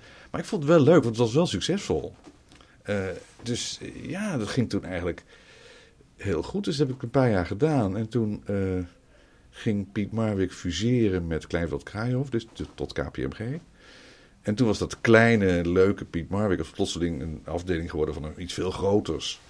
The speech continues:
Want het was, die fusie was wereldwijd paritair, maar in Nederland was Kleinveld Kraaienhof veel en veel groter dan, eh, dan Piet Marwijk. Ehm, en toen dacht ik, ja, god, eh, ik vond het eigenlijk een minder leuke omgeving.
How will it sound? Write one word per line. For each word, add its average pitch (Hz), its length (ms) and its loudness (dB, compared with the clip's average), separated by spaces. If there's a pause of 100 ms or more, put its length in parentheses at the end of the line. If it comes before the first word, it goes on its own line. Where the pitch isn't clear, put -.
(360)
Want 76 200 -10
het - 100 -20
was, - 240 -10
die 85 120 -10
fusie 95 280 -2
was 85 120 0
wereldwijd 90 640 0
paritair, 87 560 0
maar 78 120 -6
in 82 100 -6
Nederland 85 340 -4
was 73 120 -8
Kleinveld 71 300 -8
Kraaienhof 76 380 -8
veel 104 280 4
en 85 60 -4
veel 76 140 -4
groter 76 380 -6
dan, 57 300 -14
eh, - 260 -16 (220)
dan - 460 -14
Piet 82 180 -14
Marwijk. 87 360 -10 (720)
Ehm, 82 360 -4 (1400)
en 104 100 -2
toen 101 140 -2
dacht - 180 -4
ik, 87 80 -8
ja, 87 300 -10
god, - 340 -12
eh, 71 80 -10 (680)
ik - 160 -18
vond 80 180 -6
het 69 100 -10
eigenlijk 85 300 -14
een 87 80 -10
minder 92 240 -2
leuke 85 320 -2
omgeving. 85 720 -4